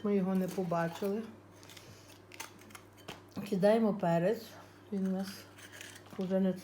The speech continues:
не першої свіжості, але нічого. Окей.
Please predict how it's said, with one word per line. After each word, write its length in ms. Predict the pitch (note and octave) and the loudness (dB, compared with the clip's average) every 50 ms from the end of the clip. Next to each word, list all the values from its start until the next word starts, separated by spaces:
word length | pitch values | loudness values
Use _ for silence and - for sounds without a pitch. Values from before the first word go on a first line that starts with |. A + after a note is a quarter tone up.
| - - | -4 0
не 120 | G#3+ G#3 | 2 2
першої 520 | G3 G3+ G3 F#3+ F#3+ - - G3 F#3+ F#3+ F3+ | 4 6 4 4 4 2 0 0 2 2 0
свіжості, 840 | - - - F#3 F3 F3 F3 F#3 F3+ F3+ - - - A#3 B3 B3 B3 | -2 -2 0 0 2 2 2 0 -2 -2 -6 -8 -6 -4 -4 0 0
але 140 | A3+ A3+ A3 | 2 2 4
нічого. 600 | A3+ A#3+ A#3 A#3 - - G#3+ A3+ A#3+ G#3+ G#3 G#3 G#3 - - - - - - - - - - - - - - - - - - - - - - - G#3+ | 4 2 2 0 0 -2 -2 0 0 0 -2 -4 -6 -12 -14 -18 -20 -20 -20 -20 -20 -18 -18 -18 -18 -18 -20 -20 -20 -20 -20 -20 -20 -20 -14 -10 -10
Окей. 320 | G3+ G#3 - - F#3+ E3 | -10 -10 -6 -4 -4 -4